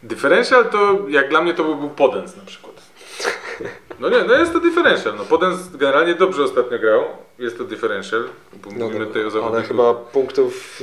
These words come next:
Speaker 1: No
Speaker 2: ostatnio
Speaker 1: nie, no nie, no już dyferencjale mają zapunktować, a nie punktować już.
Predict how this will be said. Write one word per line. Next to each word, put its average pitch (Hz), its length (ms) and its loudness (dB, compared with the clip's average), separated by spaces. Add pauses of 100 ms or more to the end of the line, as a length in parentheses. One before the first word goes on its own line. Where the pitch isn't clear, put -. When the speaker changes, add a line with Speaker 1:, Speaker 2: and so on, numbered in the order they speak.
Speaker 1:
No 131 80 0
Speaker 2:
ostatnio 330 360 2
Speaker 1:
nie, 302 60 4
no - 140 4
nie, 214 120 2
no 151 120 -2
już 117 300 -2
dyferencjale 127 640 0
mają 127 300 2
zapunktować, 113 840 -2
a 117 40 -8
nie 110 160 -6
punktować 107 720 -4
już. 98 360 -12